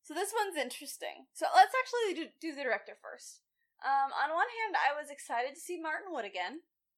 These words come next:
On the other hand, he barely gets to do anything. He spends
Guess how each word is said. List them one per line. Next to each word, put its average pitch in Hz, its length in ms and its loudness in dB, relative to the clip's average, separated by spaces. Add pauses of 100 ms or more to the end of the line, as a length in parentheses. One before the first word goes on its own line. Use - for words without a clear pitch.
(280)
On 254 80 -6
the - 0 -
other 403 160 2
hand, 285 320 0
he 247 180 -10
barely 330 460 2
gets 262 280 -8
to 254 60 -12
do 240 300 -10
anything. 180 640 -8 (640)
He 311 160 -2
spends 302 320 -4